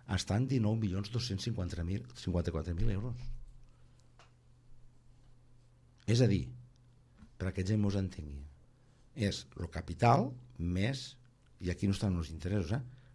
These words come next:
Lo capital que tens que pagar en deu anys. Però el que passa que teníem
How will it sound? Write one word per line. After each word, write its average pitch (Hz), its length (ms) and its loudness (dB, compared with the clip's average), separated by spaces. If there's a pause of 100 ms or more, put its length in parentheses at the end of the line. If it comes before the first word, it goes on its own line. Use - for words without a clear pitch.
(100)
Lo 90 100 -8
capital 107 480 0 (220)
que - 100 -8
tens - 160 -8
que - 100 -10
pagar 85 220 -4
en 113 80 -4
deu 92 160 -4
anys. 123 300 -8 (520)
Però 87 120 -8
el - 40 -10
que 95 80 -6
passa 87 220 -4
que 104 80 -2
teníem 107 260 2